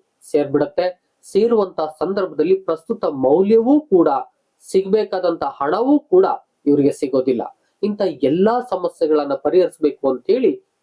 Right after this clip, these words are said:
ಈ ಕಾಯ್ದೆಯನ್ನ ತರಲು ಮಸೂದೆ ಮಂಡನೆಗೆ ಸಿದ್ಧ ಆಗಿದೆ. ಇದು ಒಳ್ಳೆಯ ಮಸೂದೆ ಅಂತ ಅನ್ಕೊಳ್ಳೋಣ, ಕಾಯ್ದೆಯಾಗಿ ರೂಪಿಸ್ಲಿ ಅಂತ ಅನ್ಕೊಳ್ಳೋಣ. ನಿಮ್ಗೆ ಈ ಕಾಯ್ದೆ ಬಗ್ಗೆ ಏನಾದ್ರೂ ಅಭಿಪ್ರಾಯಗಳಿದ್ರೆ ತಪ್ಪದೆ ಒಂದು ಕಾಮೆಂಟ್ ಮಾಡಿ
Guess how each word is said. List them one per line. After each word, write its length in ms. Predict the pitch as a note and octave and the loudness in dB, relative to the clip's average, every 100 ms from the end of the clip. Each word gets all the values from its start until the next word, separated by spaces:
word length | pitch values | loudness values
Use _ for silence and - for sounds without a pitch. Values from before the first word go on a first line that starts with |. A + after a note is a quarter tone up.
| _ | _
ಈ 160 | G3+ C#4 | 0 0
ಕಾಯ್ದೆಯನ್ನ 720 | - - C#3+ C#3+ C#3+ C#3 C3+ | -2 -4 -4 2 0 0 -4
ತರಲು 600 | - _ G3+ B3+ E3+ - _ _ | -8 _ -2 2 0 0 _ _
ಮಸೂದೆ 360 | C#3 - C4 G#3+ | -4 -2 -2 0
ಮಂಡನೆಗೆ 480 | D#3+ C#3 C3+ C3+ C3+ | -2 -2 -2 -2 -4
ಸಿದ್ಧ 260 | - C3+ | -4 -2
ಆಗಿದೆ. 640 | D#3 D#3 D#3 F#3 - _ _ | -2 -2 -2 -2 -6 _ _
ಇದು 160 | D3+ C#3+ | -2 2
ಒಳ್ಳೆಯ 380 | C3 F#3+ A3 F#3+ C3 | 4 4 4 0 -2
ಮಸೂದೆ 340 | C#3 C#3 F#3 D#3+ | -6 -2 0 0
ಅಂತ 160 | D3 | 0
ಅನ್ಕೊಳ್ಳೋಣ, 460 | C3+ E3 F3+ E3+ E3+ | -4 -2 0 0 0
ಕಾಯ್ದೆಯಾಗಿ 840 | E3+ - - C#3 F#3+ F3+ D#3 C#3 | -6 -8 -4 0 2 2 0 -2
ರೂಪಿಸ್ಲಿ 460 | C3+ E3+ F3+ - D#3 | 0 0 -2 0 0
ಅಂತ 160 | C#3+ C#3 | 0 -4
ಅನ್ಕೊಳ್ಳೋಣ. 440 | - - F3+ F3 F#3 - _ _ _ | -4 0 2 0 -4 -8 _ _ _
ನಿಮ್ಗೆ 360 | D#3+ A#3+ C4 B3 | 0 2 2 0
ಈ 100 | G#3 | 0
ಕಾಯ್ದೆ 300 | E3+ F#3 G#3+ | -4 -2 0
ಬಗ್ಗೆ 260 | F#3+ F#3 E3 | -2 0 0
ಏನಾದ್ರೂ 300 | D#3 D#3 C#3 | 0 0 0
ಅಭಿಪ್ರಾಯಗಳಿದ್ರೆ 1000 | B2+ G#3+ G#3 E3+ D#3 E3 G3+ - - _ _ G#3 | 0 -2 -2 -2 2 2 2 0 -2 _ _ -8
ತಪ್ಪದೆ 400 | - - D#3+ D3 | -4 0 2 0
ಒಂದು 220 | C#3+ C3+ | -2 -2
ಕಾಮೆಂಟ್ 360 | C#3 C#3+ E3 | -2 -2 -2
ಮಾಡಿ 420 | D#3+ D#3 F3+ G3+ | 0 0 0 -4